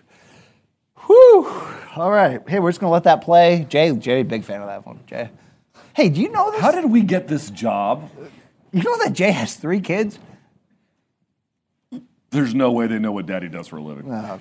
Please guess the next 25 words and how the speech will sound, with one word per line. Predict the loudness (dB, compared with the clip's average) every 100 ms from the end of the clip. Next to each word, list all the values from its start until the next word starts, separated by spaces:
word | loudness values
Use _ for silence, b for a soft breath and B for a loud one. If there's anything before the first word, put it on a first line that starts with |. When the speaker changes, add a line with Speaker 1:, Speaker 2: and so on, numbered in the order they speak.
| -18
Speaker 1:
God. | -18 -18 -18 -6
All | -4
right. | -4 -6 b b
Hey, | 0 4
let's | 4 2
close | -4 6 6 6 0
with | -2 -2
this. | -4 -6 -20 _
This | -6 -6
is | -4 -2
a |
little | 0 2 2
bit | 0 0
old, | 2 2 0
but | 4
I've | 4 6
had | 2
this | 2 -2
saved | -4 2
on | 2
my | 2 -2
phone | 0 -2 -2
for | -8
so | -2 0 2
long. | 6 8 8 4